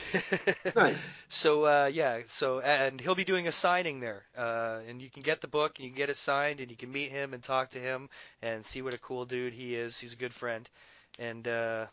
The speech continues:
Speaker 1: that's happening at the Silver Snail on the twenty-seventh, the night before, to get Fan Expo rolling. He's doing this, and, uh, it's really exciting stuff. So I hope it keeps going well, and I hope you kids check it out. Again, sixteen hectares and a mule dot com.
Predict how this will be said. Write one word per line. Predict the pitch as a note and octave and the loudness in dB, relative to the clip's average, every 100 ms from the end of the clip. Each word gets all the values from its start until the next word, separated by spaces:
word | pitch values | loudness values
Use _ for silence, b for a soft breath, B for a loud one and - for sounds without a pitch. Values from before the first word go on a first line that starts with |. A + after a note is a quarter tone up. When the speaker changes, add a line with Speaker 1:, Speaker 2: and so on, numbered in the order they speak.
| _ | _
Speaker 1:
that's | B2+ - | -4 2
happening | C3+ B2 C3 | 0 0 -6
at | B2 | -8
the | |
Silver | - C3 B2 | -6 -6 -6
Snail | - C3 B2+ G#2 | -8 -6 -6 -8
on | A2 | -10
the | A2+ | -12
twenty-seventh, | - C3 B2 - B2+ A2 - | -8 -6 -2 0 0 -2 -10
the | A#2+ | -8
night | B2+ B2 | -6 -6
before, | B2 - C3+ B2+ A#2 B B B - | -10 -4 -2 0 -2 B B B -12
to | C3+ | 2
get | D#3+ D#3+ - | 4 4 4
Fan | E3 D#3+ | 6 8
Expo | E3 - F3 D#3+ D#3 | 6 4 2 2 6
rolling. | E3 D#3 C#3 A#2+ | 6 6 2 -4
He's | C3 B2+ | -12 -6
doing | D3 C#3+ C3+ | 0 0 2
this, | C#3 C#3+ - C3+ | 2 2 2 0
and, | B2+ B2 | -4 -2
uh, | B2 A#2 A2+ B B B B B | -2 -2 -6 B B B B B
it's | B2 C#3 | -10 -2
really | C#3 C#3 | 0 2
exciting | B2 C#3+ C3+ C3 | 0 2 0 0
stuff. | - - C#3 - | -4 -2 -2 -2
So | - A#2+ A2 A2 - | -6 -4 -4 -6 -10
I | A#2+ | -8
hope | B2 B2+ | -8 -8
it | C3 | -10
keeps | C3+ A#2+ | -12 -10
going | - C3 B2 | -6 -6 -4
well, | B2+ C3 D#3 | -2 -2 -2
and | B2+ | -4
I | |
hope | B2 B2+ | -8 -10
you | B2+ | -12
kids | - B2+ | -8 -8
check | - C3+ B2 | -4 -4 -2
it | C#3 | 0
out. | C#3+ B2+ | 0 0
Again, | C3 C#3 D3 B B - | 0 -2 -2 B B -6
sixteen | - F3+ - - E3 D#3 | -2 0 -2 -4 -4 -4
hectares | C#3+ C#3+ - - D3+ D3+ D3 | 0 -2 -2 -2 0 0 -2
and | B2+ B2 | -8 -10
a | |
mule | A#2+ B2 C#3 D#3 F#3 _ b b b A#2+ | -10 -4 -2 -2 -4 _ b b b 0
dot | B2+ B2+ - | 2 2 2
com. | C#3 C#3 D#3 | 2 2 0